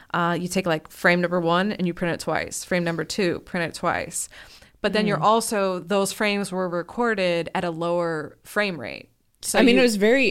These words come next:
Speaker 2: it's very visually appealing.
Speaker 1: Oh, yeah.
Speaker 2: And
Speaker 1: But
Speaker 2: then,
Speaker 1: he does
Speaker 2: yeah.
Speaker 1: that for the two of them, but they're in the mess.
Speaker 2: Yeah.
Speaker 1: Whereas in the second one, we still see both those techniques, but both the characters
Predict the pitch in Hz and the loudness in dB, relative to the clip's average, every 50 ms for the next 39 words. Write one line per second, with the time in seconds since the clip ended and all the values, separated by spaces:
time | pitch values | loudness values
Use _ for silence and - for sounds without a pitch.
0 | - - 208 196 202 196 196 208 226 233 190 175 165 170 170 175 170 160 160 160 | 2 0 -2 -2 -2 0 2 2 2 2 2 2 0 0 2 2 2 2 2 2
1 | 151 143 - - - 156 147 156 160 170 - 320 302 277 294 349 339 240 170 117 | 2 0 -2 -4 -2 -2 0 2 2 4 6 6 6 6 6 6 6 6 4 4
2 | 104 95 - - 170 202 185 175 170 165 165 165 165 160 165 165 - - - 180 | 2 -2 -2 2 4 4 6 6 4 2 0 -2 -4 -6 -6 -8 -10 -10 -8 -6
3 | 180 247 247 226 190 - - 180 165 147 147 143 180 175 175 170 - - - - | -4 -4 -4 -2 2 4 4 4 4 4 4 4 4 4 4 2 0 -4 -6 -4
4 | 190 185 175 170 170 170 160 160 - _ - 180 202 196 - - 240 214 190 175 | -2 0 0 0 0 -2 -4 -6 -8 _ -8 -6 -6 -4 -4 -2 -2 0 0 0
5 | 160 165 208 220 208 165 156 156 156 170 180 180 - 202 214 220 214 220 - 214 | 0 0 0 2 2 0 0 -2 -2 -2 -2 -2 -2 -2 -2 -2 -2 -4 -4 -4
6 | 220 226 226 220 214 214 214 214 - _ _ _ _ _ _ _ - 208 202 208 | -2 -2 -2 -2 -4 -6 -8 -12 -18 _ _ _ _ _ _ _ -4 -2 -2 0
7 | 208 202 190 175 - 156 165 - - - - - - - - 196 190 165 156 214 | 0 0 0 0 0 -4 -6 -10 -10 -10 -10 -12 -14 -6 -2 0 2 4 4 4
8 | 208 202 208 190 208 202 196 196 196 - 311 320 311 - 254 202 185 175 170 170 | 6 4 4 2 2 0 -2 -2 -2 0 0 0 0 0 -2 0 0 0 0 0
9 | 175 185 190 190 - - 196 185 180 180 - - - 247 233 180 - 190 185 185 | -2 -4 -4 -4 -2 -2 -2 -2 -4 -4 -6 -6 -4 -4 -6 -4 -2 0 0 0
10 | 180 180 175 170 - - - 165 165 - 190 190 185 165 143 - - 185 - - | 0 -2 -4 -6 -6 -6 -6 -8 -6 -6 -6 -6 -4 -6 -6 -8 -8 -8 -8 -4
11 | - 196 208 208 208 - 202 185 185 - - 175 180 190 185 185 - 180 165 156 | 0 0 0 0 0 -4 -8 -10 -8 -6 -4 -2 -2 -2 -2 -4 -6 -6 -4 -4
12 | 160 156 - - | -4 -6 -10 -12